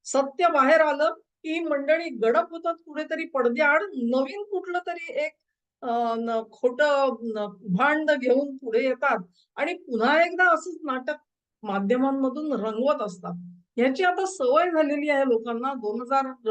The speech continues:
दोन साली, अ, की थोडंसं आधी मोदी ज्या वेळेला मुख्यमंत्री झाले गुजरातचे, तेव्हापासून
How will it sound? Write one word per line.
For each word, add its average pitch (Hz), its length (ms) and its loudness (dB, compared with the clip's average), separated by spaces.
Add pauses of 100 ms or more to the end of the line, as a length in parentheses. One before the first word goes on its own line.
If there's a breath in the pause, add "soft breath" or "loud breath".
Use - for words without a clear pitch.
(180)
दोन 226 360 0
साली, 233 400 -6 (640)
अ, 202 80 -8
की 233 160 -10
थोडंसं 302 440 0
आधी 247 460 2 (300)
मोदी 262 300 2
ज्या 269 240 4
वेळेला 269 420 2
मुख्यमंत्री 269 840 -2
झाले 262 280 4
गुजरातचे, 233 580 -2
तेव्हापासून 247 1200 -2